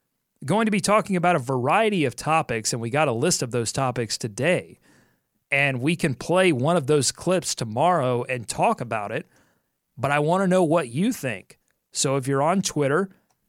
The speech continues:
at Locked On Hornets, we'll put up a little tweet there and, and let us know which one of these topics you wanna hear about. Here's what Adam Silver is going to be talking about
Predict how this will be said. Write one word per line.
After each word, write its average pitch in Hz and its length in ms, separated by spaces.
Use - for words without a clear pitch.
at 151 180
Locked 151 300
On 147 200
Hornets, 127 380
we'll 131 120
put 147 180
up 151 140
a 156 40
little 143 280
tweet 143 480
there 123 320
and, 127 180
and 127 260
let 151 140
us 170 160
know 147 160
which 139 340
one 196 140
of 196 80
these 165 180
topics 147 400
you 139 60
wanna 139 160
hear 120 160
about. 95 240
Here's 147 220
what 165 100
Adam 139 300
Silver 123 320
is 107 80
going 120 160
to 117 60
be 113 100
talking 135 360
about 107 320